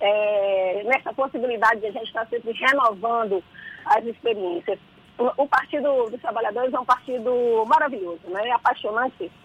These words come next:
porque ele tem essa característica democrática. Ele não teve alguém que escolheu alguém e pronto. Ele abriu um processo,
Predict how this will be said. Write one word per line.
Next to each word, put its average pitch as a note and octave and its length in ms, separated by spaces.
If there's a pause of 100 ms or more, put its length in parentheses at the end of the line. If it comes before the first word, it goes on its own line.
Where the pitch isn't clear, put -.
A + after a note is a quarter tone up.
(400)
porque C4+ 260
ele D4 340
tem D4 220
essa D#4 160
característica A#3+ 640
democrática. A#3 680 (840)
Ele C4+ 200
não D#4+ 140
teve B3+ 340
alguém A#3 360
que C#4+ 80
escolheu A#3+ 380
alguém A3 440
e - 40
pronto. F#3 320 (600)
Ele B3 240
abriu A#3+ 360
um D4+ 60
processo, A#3+ 640